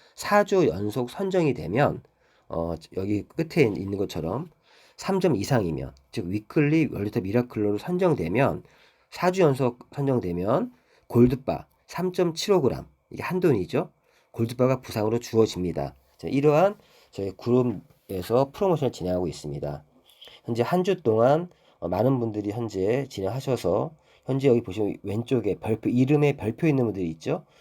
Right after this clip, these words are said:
요런 분이, 요 분들이 위클리 월드탑 미라클러로 선정되신 분들입니다. 예, 지금 현재 이번 주에는 오늘이 마지막 날인데 한 명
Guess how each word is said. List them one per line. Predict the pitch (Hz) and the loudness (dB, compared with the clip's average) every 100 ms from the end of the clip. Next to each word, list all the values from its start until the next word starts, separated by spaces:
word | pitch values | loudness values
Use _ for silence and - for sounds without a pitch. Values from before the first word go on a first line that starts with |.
| _ - | _ 0
요런 | 117 135 127 | 4 4 4
분이, | 110 127 113 | 2 0 0
요 | 110 | 0
분들이 | 117 123 101 107 202 247 _ _ _ - | 2 2 2 0 0 -2 _ _ _ -6
위클리 | 107 - - 131 120 156 220 - _ _ _ - | -6 -6 0 2 4 4 2 -4 _ _ _ -4
월드탑 | 101 110 - 156 147 - | -2 -2 -4 -4 -4 -2
미라클러로 | 95 110 - 95 92 113 | -2 -2 -4 -2 0 0
선정되신 | 147 160 156 90 82 104 | 0 0 0 0 -6 -6
분들입니다. | 95 90 92 78 73 - - _ _ _ _ _ _ _ | -6 -6 -4 -4 -6 -8 -10 _ _ _ _ _ _ _
예, | - 85 82 | -2 -2 -2
지금 | - 120 | -4 -2
현재 | 165 156 147 | 0 2 4
이번 | 120 107 120 139 | 2 2 2 0
주에는 | 127 101 98 98 147 220 247 _ _ _ - | 0 -2 -2 2 0 0 -6 _ _ _ -2
오늘이 | 131 135 | 2 2
마지막 | 110 87 107 101 | 0 -2 0 0
날인데 | 80 90 90 82 104 175 _ _ _ - | 0 -2 -4 -2 -2 -4 _ _ _ -10
한 | 131 131 | -4 0
명 | 131 123 143 165 | 4 4 4 2